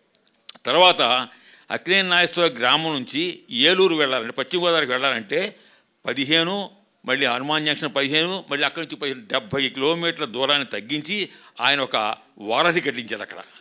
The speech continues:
బుడమేరు మీద వంతెన కట్టించారు నాగేశ్వరరావు గారు. వంతెన కట్టించి ఆ బుడమేరు పక్క గట్లు వేయించడంతో ఇవాళ మేము విజయవాడలో మునిగిపోకుండా గుడివాడలో హాయిగా ఉన్నాం. అది నాగేశ్వరి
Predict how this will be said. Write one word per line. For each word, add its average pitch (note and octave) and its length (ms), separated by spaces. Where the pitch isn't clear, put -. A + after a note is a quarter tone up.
బుడమేరు E3+ 340
మీద E3 120
వంతెన E3+ 340
కట్టించారు E3 380
నాగేశ్వరరావు C3+ 460
గారు. - 240
వంతెన C#3+ 300
కట్టించి G3 380
ఆ D3+ 220
బుడమేరు D#3 440
పక్క D3 300
గట్లు C3+ 380
వేయించడంతో C#3+ 640
ఇవాళ D3 180
మేము C3 480
విజయవాడలో D3+ 400
మునిగిపోకుండా C3+ 560
గుడివాడలో B2+ 360
హాయిగా A2 340
ఉన్నాం. A2 200
అది C#3 160
నాగేశ్వరి A2+ 720